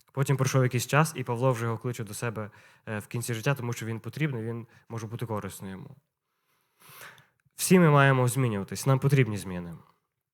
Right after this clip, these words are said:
Ніхто не лишає, ніх-, ніхто не має лишатись на місці. Е, якщо не помиляюсь, Джон Максвелл в одній зі своїх книг написав, е, таку цитату, ну, я коли читав, вона мене ж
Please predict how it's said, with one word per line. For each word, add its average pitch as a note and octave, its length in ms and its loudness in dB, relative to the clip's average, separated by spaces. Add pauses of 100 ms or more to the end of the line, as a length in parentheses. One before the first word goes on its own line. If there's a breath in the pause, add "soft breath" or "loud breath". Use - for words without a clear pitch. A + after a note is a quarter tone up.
(580)
Ніхто B2 300 2
не C#3 100 4
лишає, A#2 560 0
ніх-, B2+ 280 0
ніхто C#3 240 0
не D#3+ 80 4
має D3 160 4
лишатись C3+ 400 0
на C#3 80 2
місці. A2+ 440 -6 (440 loud breath)
Е, A2+ 340 2 (100)
якщо C3 240 0
не D#3+ 60 4
помиляюсь, D3 580 2 (100)
Джон B2+ 220 2
Максвелл B2+ 460 2
в G#2+ 80 -6
одній A#2+ 180 0
зі A#2 140 0
своїх B2 260 -2
книг E3+ 300 -2
написав, A#2 800 -2
е, G2+ 460 -6
таку - 260 -10
цитату, A#2 580 -2
ну, G#2 120 -12
я G2+ 140 -10
коли A2 160 -4
читав, C#3 280 -4
вона G#2 180 -6
мене A2 220 -6
ж - 120 -14